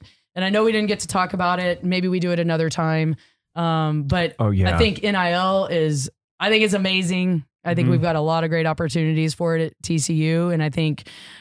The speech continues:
Speaker 1: um, Jeremiah has hit it out of the park with, uh, with our business school dean. Like, it's just
Speaker 3: Yep.
Speaker 1: been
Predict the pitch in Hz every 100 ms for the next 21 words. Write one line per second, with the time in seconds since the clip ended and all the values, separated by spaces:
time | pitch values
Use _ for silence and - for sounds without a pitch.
0 | - 160 156 156 147 156 151 175 160 151
1 | 170 151 - 170 165 160 156 127 160 160
2 | 175 _ _ 165 151 143 - 160 151 139
3 | 127 _ _ _ _ _ _ _ _ 180
4 | 165 156 156 151 - 147 139 139 139 160
5 | 180 - 156 - 147 143